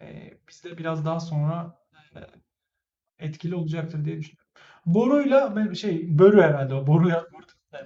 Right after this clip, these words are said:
Börü o. Onunla ilgili şunu söyleyebilirim arkadaşlar. Biz, bize birkaç böyle ima okudum. Yazan direkt soran da oldu. "Siz bu işe, e, marketing mi yapıyorsunuz dizilerde? Ulan siz var ya" falan diye yazmışlar.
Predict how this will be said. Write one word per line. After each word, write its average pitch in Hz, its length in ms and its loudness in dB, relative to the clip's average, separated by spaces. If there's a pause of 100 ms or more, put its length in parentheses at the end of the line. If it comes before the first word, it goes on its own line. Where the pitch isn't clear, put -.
Börü 160 260 -12
o. 135 280 -8 (220)
Onunla 220 240 0
ilgili 262 160 -4
şunu 269 180 -6
söyleyebilirim 233 440 -6
arkadaşlar. 180 480 -4 (460)
Biz, 180 580 -6
bize 196 300 -8 (240)
birkaç 214 300 0
böyle 208 240 2
ima 190 320 -2
okudum. 156 280 -10 (320)
Yazan 165 380 -8
direkt 180 260 -8
soran 175 280 -8
da 147 100 -10
oldu. 139 200 -10
"Siz - 280 -20 (100)
bu 165 40 -20
işe, 170 400 -12 (360)
e, 170 300 -12 (140)
marketing 220 460 -2
mi 220 80 2
yapıyorsunuz 190 500 0
dizilerde? 156 680 -10 (100)
Ulan 170 180 -8
siz 165 260 -12
var 165 140 0
ya" 160 100 -8
falan 165 340 -2
diye 165 160 2
yazmışlar. 160 540 -6